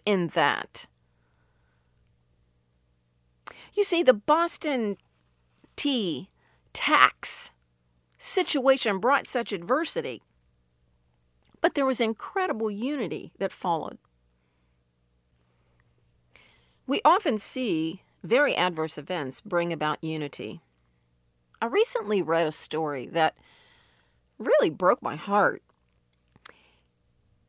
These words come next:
A family farm in Minerva, Ohio. This was a dairy farm, three generations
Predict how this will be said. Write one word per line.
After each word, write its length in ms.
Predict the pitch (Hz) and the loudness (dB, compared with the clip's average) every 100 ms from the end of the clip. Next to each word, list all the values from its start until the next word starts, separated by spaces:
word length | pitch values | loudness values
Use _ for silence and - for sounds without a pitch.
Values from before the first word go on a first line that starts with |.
| _ _ _ _ _ _ _ _ _ _ _ _ _ _ _ _ _ _ _ - | _ _ _ _ _ _ _ _ _ _ _ _ _ _ _ _ _ _ _ -4
A 160 | 226 | -2
family 360 | 226 349 403 247 | 2 0 2 -2
farm 640 | - 233 185 151 139 180 - - _ _ _ _ _ - | -2 -2 0 -2 -4 -8 -14 -20 _ _ _ _ _ -4
in 160 | 196 | 0
Minerva, 380 | 175 175 185 160 | 0 0 0 0
Ohio. 680 | 160 165 165 127 90 65 - _ _ _ _ _ _ - | -2 -2 -2 -2 -2 -8 -12 _ _ _ _ _ _ -6
This 180 | 208 - | -4 -2
was 160 | 185 | -2
a 60 | 180 | -2
dairy 340 | 165 175 180 | 0 0 0
farm, 360 | 175 160 156 160 | -2 -2 -2 -6
three 200 | 226 247 | -6 -4
generations 880 | 254 202 160 139 151 147 151 151 | -2 -2 -2 -4 -6 -8 -8 -10